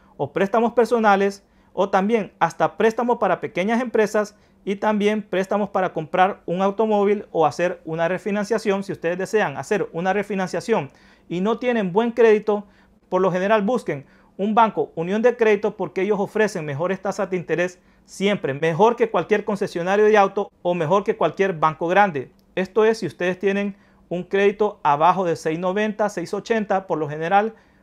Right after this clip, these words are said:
busquen un banco unión de crédito. Ellos trabajan para la comunidad y para sus socios que son cooperativas sin fines de lucro. Ahora les voy a dar otras ventajas que tienen también las cooperativas de banco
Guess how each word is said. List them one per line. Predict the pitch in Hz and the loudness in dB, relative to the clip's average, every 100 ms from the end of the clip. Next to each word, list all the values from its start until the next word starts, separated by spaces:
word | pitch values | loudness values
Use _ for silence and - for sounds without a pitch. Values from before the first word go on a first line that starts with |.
| _ | _
busquen | 143 190 226 233 220 214 | -2 0 2 0 -2 -2
un | 170 170 | -10 -4
banco | 175 180 196 - | -4 -2 -6 -8
unión | 151 151 151 | -8 -8 -4
de | 156 | -2
crédito. | 202 196 - 139 - | 0 -2 -2 -8 -6
Ellos | 175 208 202 | -4 -4 -4
trabajan | 180 175 202 | -2 -2 -2
para | 196 175 | -2 -2
la | 160 156 | -2 -2
comunidad | 214 240 220 185 196 - _ _ _ - | -4 -2 0 0 -2 -8 _ _ _ -12
y | 175 | -2
para | 185 175 | 0 0
sus | 160 | -2
socios | - 214 226 - | -2 0 0 -2
que | 165 | -2
son | 196 196 | -2 -2
cooperativas | 190 - 156 143 190 196 | -4 -2 -2 0 0 0
sin | 190 147 | -2 -10
fines | - 180 185 175 | -8 -6 -4 -2
de | 151 | -2
lucro. | 165 165 127 120 _ _ _ _ | -2 -2 -6 -12 _ _ _ _
Ahora | 147 196 202 | 4 4 4
les | 147 139 | 0 -2
voy | 175 | 2
a | 214 | 4
dar | 214 202 - _ - | 6 6 2 _ -6
otras | 208 220 233 | -4 0 0
ventajas | 220 208 220 226 214 | 0 0 0 -2 -4
que | 180 | -6
tienen | - 208 214 208 | -6 -6 -4 -4
también | 196 185 190 | -4 -2 -4
las | 190 - | -6 -6
cooperativas | 165 160 147 143 175 190 180 | -8 -4 -4 -4 -2 -2 -4
de | 156 | -6
banco | 139 151 165 175 175 | -2 -4 -4 -8 -8